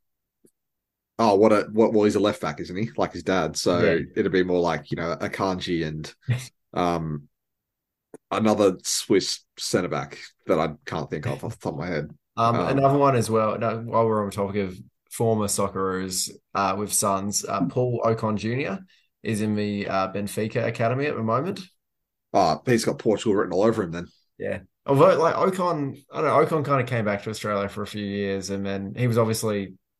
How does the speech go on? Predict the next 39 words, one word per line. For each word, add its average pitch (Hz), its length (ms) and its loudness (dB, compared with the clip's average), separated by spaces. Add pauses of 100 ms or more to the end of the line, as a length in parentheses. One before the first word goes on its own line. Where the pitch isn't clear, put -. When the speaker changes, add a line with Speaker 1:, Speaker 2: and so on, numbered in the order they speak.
Speaker 2:
had 117 160 -4
a 104 60 -2
pretty - 340 -12
good - 320 -12
career 101 260 -4
in 98 80 -8
Europe. 101 320 -4
I 107 60 -4
think 185 160 -6
he 185 60 -6
was 147 100 -6
in, 113 120 -2
he 123 120 -4
was 123 80 -2
in 110 80 -2
Belgium 98 340 -4
for 101 120 -6
a 101 60 -2
lot, 98 180 -4 (200)
for 104 140 -4
a 98 40 -4
while. 98 460 0 (440)
So 104 420 2 (400)
that, - 260 0
again, 139 240 4
that's 120 160 2
an 113 80 -2
interesting 104 460 -2
one. 101 340 -2
Um, 92 380 -4 (520)
I 127 40 -4
mean, 117 400 -2
some 202 180 2
of 190 60 0
these 135 120 4
kids 113 240 -2
might 107 300 -2
never 107 240 -2
pan, 101 380 -4